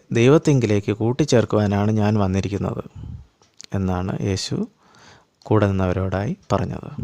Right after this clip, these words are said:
അപ്പോൾ കൂട്ടുകാർ ക്ലാസ് ശ്രദ്ധിച്ച് കേട്ട് കാണും.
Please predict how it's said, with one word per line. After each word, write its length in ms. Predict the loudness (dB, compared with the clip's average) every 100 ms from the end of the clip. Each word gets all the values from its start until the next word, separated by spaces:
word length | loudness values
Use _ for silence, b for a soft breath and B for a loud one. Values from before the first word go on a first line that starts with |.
| -10 -10 -14 -18 -20 _ _ _ _ _ _ _ _ _ _ _ b b b b b b
അപ്പോൾ 320 | -4 -2 -2 -4
കൂട്ടുകാർ 600 | -4 0 2 4 2 -2 -10 _ b b b b b -2
ക്ലാസ് 320 | 2 4 4
ശ്രദ്ധിച്ച് 500 | 2 0 -2 -2 -2 0
കേട്ട് 220 | 0 2
കാണും. 420 | 2 2 0 -2